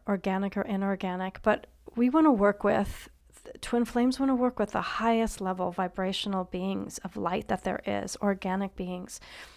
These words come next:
So setting spiritual boundaries, even when you just meditate,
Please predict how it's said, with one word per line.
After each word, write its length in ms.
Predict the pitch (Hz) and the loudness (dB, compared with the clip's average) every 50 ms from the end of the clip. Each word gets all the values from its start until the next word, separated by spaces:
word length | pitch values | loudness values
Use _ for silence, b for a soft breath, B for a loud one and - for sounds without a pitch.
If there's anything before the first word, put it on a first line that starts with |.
| B B | B B
So 140 | - 240 | 0 0
setting 300 | 233 - - 285 311 320 | 2 4 4 6 6 6
spiritual 480 | 302 - - - 226 214 214 214 226 202 | 6 4 4 4 4 4 4 4 0 0
boundaries, 600 | - 196 180 185 185 180 180 - 202 - - - - - | 0 0 0 0 -2 -2 -4 -4 -6 -6 -10 -12 -2 4
even 280 | 247 262 277 269 262 | 6 6 8 8 8
when 120 | 247 233 220 | 8 8 6
you 100 | 208 202 | 6 4
just 240 | 214 190 - - | 2 -2 -4 -4
meditate, 440 | - 185 180 - - - 185 - - | -4 -4 -4 -4 -6 -6 -6 -6 -8